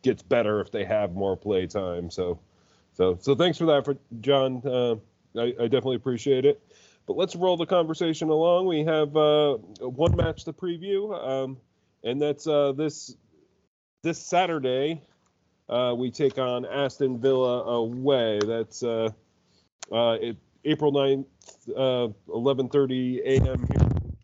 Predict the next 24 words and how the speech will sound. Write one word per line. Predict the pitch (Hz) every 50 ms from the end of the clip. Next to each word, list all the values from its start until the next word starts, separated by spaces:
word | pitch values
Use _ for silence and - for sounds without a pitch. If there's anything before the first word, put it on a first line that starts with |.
| _ -
Chicago. | - 147 - - _ _ 156 156 151 151 - _ - - - - - - - - - - - - _ _ _ _ _ _ _ _
Uh, | 127 131 131 131
so | 123 - 185
currently | 170 220 226 214 185 170 185 175
they're | 156 165 170 160
sitting | 147 _ 170 160 156 147 143
in | 139 123
tenth | _ 147 131 123 _ _
place | 135 131 123 120 _
in | 123
the | 113 113
league. | 113 117 117 107
That's | 107 107 101 _
thirty-six | _ - 120 113 113 101 _ 117 _ _ _
points, | 117 113 113 101 _
eleven | 104 104 107 101 104 107
wins, | 104 107 107 107 104 _ _ _
three | 110 113 107
draws, | 98 110 107 107 104 104 104 104 101 101
sixteen | _ _ - 90 _ _ _ 117 110 104
losses. | 104 107 107 107 104 _ - 110 107 110 107 101 _ _ _ _ _ _ _ _ _ -
Uh, | 92 95
they | 98 101 98
most | 98 104 107 107 101 - _